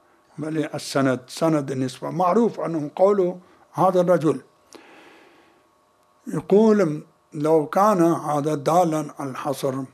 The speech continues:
فمعنى ذلك بل معناه أنه الصلاة لا تتحقق إلا بطهور، وإذا تحقق الطهور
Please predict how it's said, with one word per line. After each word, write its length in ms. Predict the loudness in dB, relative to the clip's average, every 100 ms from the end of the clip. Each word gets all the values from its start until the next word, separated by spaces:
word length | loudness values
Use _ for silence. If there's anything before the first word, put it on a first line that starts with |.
| _ -12
فمعنى 520 | -6 -4 -2 -2 -2
ذلك 640 | -2 -2 -2 0 2 2 0 -6 _ _ _ _
بل 640 | -12 -6 -2 0 0 0 -4 -6 -4
معناه 840 | -2 -2 0 2 2 2 -2 -4 -6
أنه 640 | -6 -6 -10 -10 -8 -6 -8 _ _ -20 -20 -16
الصلاة 560 | -12 -8 -2 0 2 2
لا 260 | 2 2
تتحقق 1000 | 0 -6 -12 -6 -6 -2 0 0 -4 -18 -20 _ _ _ -4
إلا 500 | 0 2 2 2 -4 -16 _ _ -8
بطهور، 1300 | 0 2 2 -2 -10 _ _ _ _ -2 0 -2 -6 _ _ _ -4
وإذا 460 | -2 -2 -4 -6 -8 -8
تحقق 560 | -10 -10 -10 -14 -12
الطهور 640 | -12 -10 -12 -10 -8 -8